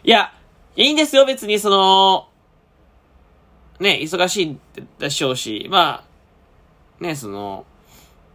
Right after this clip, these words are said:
なんていうんですか？まあ、電話できない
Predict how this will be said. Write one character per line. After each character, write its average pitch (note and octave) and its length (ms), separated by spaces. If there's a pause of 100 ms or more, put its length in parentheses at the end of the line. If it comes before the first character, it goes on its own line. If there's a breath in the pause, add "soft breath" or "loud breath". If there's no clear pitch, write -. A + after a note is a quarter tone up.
な A2 120
ん G#2+ 40
て - 80
い - 20
う D#2+ 40
ん - 0
で F2+ 40
す - 80
か？ F#3+ 240 (1900)
ま - 80
あ、 G2+ 40
電 C3+ 180
話 C#3 80
で D3+ 120
き E3+ 100
な E3+ 160
い B2 220